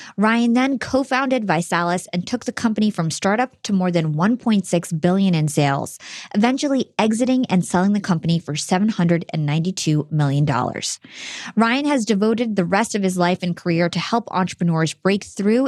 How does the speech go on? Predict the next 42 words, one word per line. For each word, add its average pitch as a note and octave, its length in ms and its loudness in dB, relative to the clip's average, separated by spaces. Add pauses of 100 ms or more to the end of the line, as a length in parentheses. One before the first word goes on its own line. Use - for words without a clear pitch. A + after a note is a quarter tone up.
in F#3+ 80 2
their E3 140 2
mind, E3 400 2
body, D#3+ 300 0
and D3 120 -4
soul E3 380 2 (260)
to G#3+ 160 0
enable G#3 380 2
them D#3+ 180 0
to E3 100 0
scale G3 520 0
and F3 180 0
build F3+ 240 2
their E3+ 100 0
company G#3 540 0
in E3+ 80 -2
a D#3+ 80 0
conscious D#3 480 0
way. C3 300 2 (600)
Ryan's A#3 360 2
story A3 340 2
is G3+ 120 2
all F#3+ 140 2
about F3+ 340 0
learning G#3+ 340 2
how G3+ 140 0
to F3+ 80 2
become F3 380 -2
profitable, - 640 -4 (340)
even C4+ 320 0
when C#4 140 2
life G#3 320 2
deals F#3 320 2
you F#3+ 100 0
the F3 120 2
worst E3 480 -2
hands D3+ 280 0
possible. - 600 -6 (480)
Tune C#4 260 0
in C4 180 2
to B3+ 100 0
gain F3+ 400 4